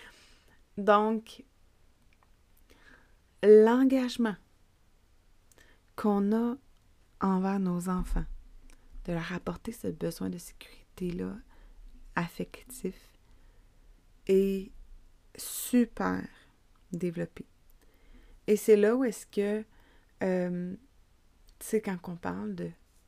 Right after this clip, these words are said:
contrat d'âme, on est, euh, vraiment dans, dans cet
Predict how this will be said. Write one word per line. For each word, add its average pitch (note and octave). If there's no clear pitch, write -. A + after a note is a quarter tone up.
contrat F3
d'âme, E3+
on F3
est, G#3
euh, E3
vraiment G#3+
dans, G3
dans F3+
cet -